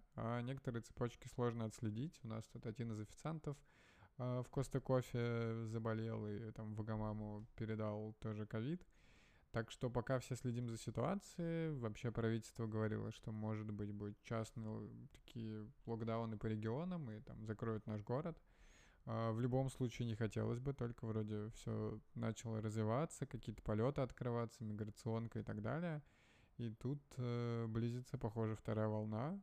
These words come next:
и чем оперативнее, на самом деле, её закроют и решат,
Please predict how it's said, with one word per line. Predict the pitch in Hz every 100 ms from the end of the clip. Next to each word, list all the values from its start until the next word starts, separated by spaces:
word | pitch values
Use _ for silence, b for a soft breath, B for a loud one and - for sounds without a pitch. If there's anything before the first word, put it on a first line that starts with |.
| -
и | 117 110 110 107 104 -
чем | - 117 113 110 110 107 107
оперативнее, | 120 110 113 107 117 120
на | 113
самом | 110 113 107
деле, | 110 107
её | 107 107 107
закроют | 110 107 117 117 113 -
и | 113 107 104 107
решат, | 117 - 143